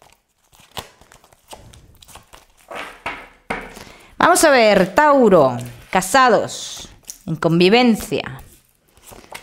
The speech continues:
novios. ¿Quién está haciendo presión aquí? Alguien hace presión aquí.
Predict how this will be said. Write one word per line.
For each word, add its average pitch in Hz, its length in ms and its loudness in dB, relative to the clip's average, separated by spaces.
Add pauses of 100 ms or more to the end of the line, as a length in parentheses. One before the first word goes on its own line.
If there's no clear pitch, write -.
(460)
novios. 180 880 2 (1400)
¿Quién 262 160 2
está 262 180 0
haciendo 156 420 0
presión 139 520 -4
aquí? 117 420 -10 (3000)
Alguien 190 500 4
hace 175 240 0
presión 151 500 -2
aquí. - 380 -10